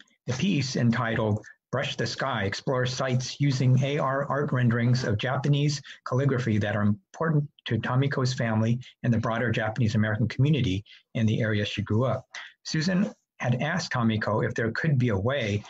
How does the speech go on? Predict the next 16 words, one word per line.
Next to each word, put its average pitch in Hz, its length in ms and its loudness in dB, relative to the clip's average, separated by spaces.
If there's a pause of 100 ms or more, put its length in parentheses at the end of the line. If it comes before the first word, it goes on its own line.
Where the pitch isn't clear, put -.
(260)
to 117 100 0
use 156 340 4
this 131 200 -2
piece 113 360 0
in 117 140 2
San 123 160 -2
Jose 127 240 0
Japantown, 147 640 0 (260)
since 123 300 0
the - 100 0
stylized 139 720 -2
kanji 127 400 2
calligraphy 127 400 2
expressed 117 400 -4
sayings 139 400 0
fitting 131 480 2